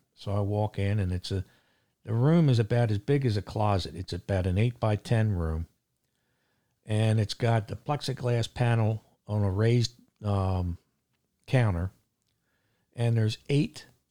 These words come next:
candelab-, no, eight chandeliers, eight brass chandeliers, six light on each chandelier in this place. It looked like Morticia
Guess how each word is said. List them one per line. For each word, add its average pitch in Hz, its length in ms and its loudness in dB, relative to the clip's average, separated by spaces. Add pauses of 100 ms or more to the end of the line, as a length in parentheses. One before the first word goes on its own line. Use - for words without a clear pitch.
(920)
candelab-, 120 640 2
no, 147 120 -2 (100)
eight 151 200 2
chandeliers, 127 1000 0
eight 117 240 -4
brass 117 320 -2
chandeliers, 110 840 -2
six - 440 -2
light 127 260 0 (540)
on 107 240 -4
each 113 240 -8
chandelier 95 680 -6
in 80 180 -10
this 80 120 -18
place. 92 300 -10 (300)
It 113 160 -6
looked 160 300 -6
like 127 260 -2
Morticia 131 640 -2